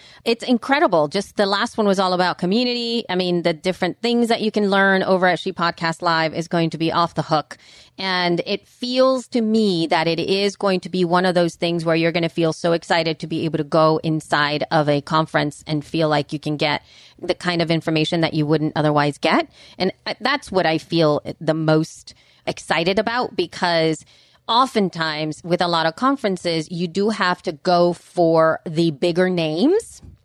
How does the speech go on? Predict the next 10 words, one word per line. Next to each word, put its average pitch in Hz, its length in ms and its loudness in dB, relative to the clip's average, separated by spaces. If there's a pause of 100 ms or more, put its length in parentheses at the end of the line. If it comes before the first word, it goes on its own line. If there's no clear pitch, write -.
(140)
You 202 200 2
have 196 340 -4
to 202 80 -2
go 190 360 2
for 180 760 2
the 175 640 -6
type 196 480 -4
of 180 240 2
sessions 190 880 -2
that 160 600 -2